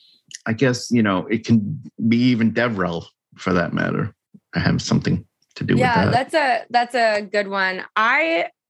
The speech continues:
Speaker 2: I really just love the potential to solve problems in ways that we haven't before. And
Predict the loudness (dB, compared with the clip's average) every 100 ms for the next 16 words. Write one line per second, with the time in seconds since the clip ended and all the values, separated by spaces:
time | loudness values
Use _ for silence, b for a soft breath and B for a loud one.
0 | _ _ _ _ _ -4 -2 -2 0 0
1 | 0 0 -4 -8 -2 0 0 0 0 2
2 | 2 0 -4 -12 -12 -6 -2 -2 0 0
3 | 2 -2 -4 -12 -6 -2 0 0 0 -4
4 | -10 -6 0 0 -2 -4 -2 0 0 -2
5 | -2 -2 0 -2 0 0 0 -2 -4 -4
6 | -2 -2 -4 -4 -2 0 2 0 -4 -4
7 | -2 -2